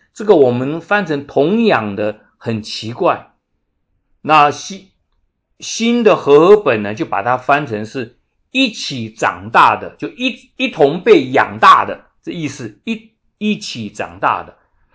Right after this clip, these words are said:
就代表这个马念呢，是出生在分封之王，就是希律的家。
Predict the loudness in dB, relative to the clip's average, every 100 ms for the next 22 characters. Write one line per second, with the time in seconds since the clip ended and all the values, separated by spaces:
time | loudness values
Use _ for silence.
0 | _ -6 0 4 6 4 2 2 2 4
1 | 2 2 0 0 2 2 0 -2 -4 -4
2 | -6 -4 -2 2 2 2 2 2 2 -4
3 | _ _ _ 0 2 2 2 2 2 0
4 | -4 -2 2 2 2 -4 -4 -4 -10 -8
5 | -6 -4 -2 -2 -2 0 2 2 -2